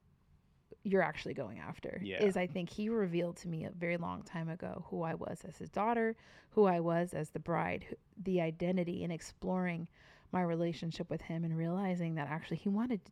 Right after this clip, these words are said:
Speaker 1: do this with me,
Speaker 2: Mm.
Speaker 1: that it wasn't just a thing where I showed up and worshiped. He was like, "Oh,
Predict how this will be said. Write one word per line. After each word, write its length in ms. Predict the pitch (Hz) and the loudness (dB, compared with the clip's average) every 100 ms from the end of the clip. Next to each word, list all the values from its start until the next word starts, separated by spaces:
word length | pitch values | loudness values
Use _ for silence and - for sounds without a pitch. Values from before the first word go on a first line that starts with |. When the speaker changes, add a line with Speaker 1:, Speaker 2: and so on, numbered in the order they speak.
| - | -8
Speaker 1:
do 120 | 156 | -6
this 220 | - - | -6 -10
with 160 | - - | -12 -10
me, 220 | - - _ 127 | -12 -12 _ -16
Speaker 2:
Mm. 120 | 113 98 - | -16 -16 -4
Speaker 1:
that 120 | 180 165 | 2 4
it 80 | |
wasn't 300 | 175 180 185 185 | 4 2 2 -2
just 220 | 175 - | -2 -2
a 80 | 160 | -2
thing 160 | 170 | -2
where 120 | 160 | -2
I 140 | 139 156 | -2 -2
showed 260 | - 156 | -2 -2
up 120 | 156 151 | -2 -4
and 140 | 151 | -4
worshiped. 360 | 143 160 - - | -4 -4 -8 -4
He 80 | 180 | -4
was 100 | 170 | -2
like, 200 | 156 - | -6 -4
"Oh, 200 | 220 202 | -4 -4